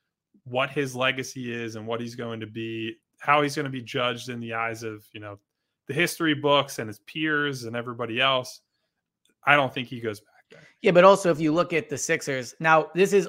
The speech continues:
Speaker 2: all with the presumption in this article that he's only going to leave if it flames out here. So you're talking about them. I don't think they lose in the first round. I guess, who knows, injuries, whatever. But chances are, if this season flames out, it'll be in the second round, especially with how they're playing right now.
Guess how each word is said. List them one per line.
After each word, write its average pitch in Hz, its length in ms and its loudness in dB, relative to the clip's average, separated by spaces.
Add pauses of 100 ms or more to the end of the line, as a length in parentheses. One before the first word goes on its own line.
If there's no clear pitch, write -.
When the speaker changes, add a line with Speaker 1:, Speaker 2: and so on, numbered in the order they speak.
Speaker 2:
all 196 300 8
with 190 140 2
the 160 200 0
presumption 151 760 0
in 147 220 -4
this 143 280 -4
article 147 460 2
that 127 140 -4
he's 147 240 -4
only 175 260 4
going 151 260 0
to 147 120 -6
leave 139 300 -2
if 123 120 -8
it - 100 -10
flames 123 380 -10
out 131 200 0
here. 123 160 -14
So - 120 -6
you're 156 120 0
talking 175 400 4
about 147 280 4 (300)
them. 156 400 4
I 208 100 12
don't 220 180 4
think 185 160 -4
they 170 100 -2
lose 151 220 -2
in 143 60 -4
the 135 80 -4
first 127 300 -4
round. 123 460 -2
I 143 60 -2
guess, 143 280 0 (200)
who 175 160 0
knows, 139 500 -2
injuries, 139 600 -4
whatever. 127 440 -2 (260)
But 170 220 4
chances 220 360 4
are, 170 180 8
if 127 80 -2
this 156 200 -4
season 156 280 -4
flames 143 380 -4
out, 135 300 4
it'll 143 180 0
be 139 200 -2
in 127 80 -6
the 117 80 -10
second 131 340 -4
round, 123 200 -14
especially 220 400 4
with 165 120 2
how 151 140 2
they're 127 120 -6
playing 123 280 -8
right 117 200 -12
now. 123 160 -10